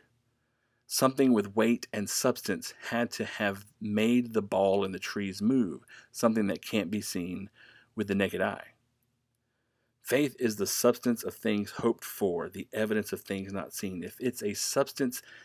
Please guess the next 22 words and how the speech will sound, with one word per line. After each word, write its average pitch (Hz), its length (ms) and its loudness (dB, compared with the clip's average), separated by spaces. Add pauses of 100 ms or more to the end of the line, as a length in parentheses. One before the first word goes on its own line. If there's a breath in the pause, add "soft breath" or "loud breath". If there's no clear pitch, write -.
(100)
then 113 260 4
like 101 260 2
the 98 100 0
wind, 98 400 2
it's - 220 -8
tangible, 117 640 -4 (260 loud breath)
and 101 80 -2
it's 90 140 -4
something 110 300 0
with 90 220 -4
weight. 117 380 0 (300 soft breath)
And 101 100 -4
because 127 320 -4
of 120 80 -10
that, 101 160 4
it's - 140 -2
something 113 320 0
that 98 140 -2
moves 110 520 4
and 95 100 -6
shifts - 380 0
things. - 580 -12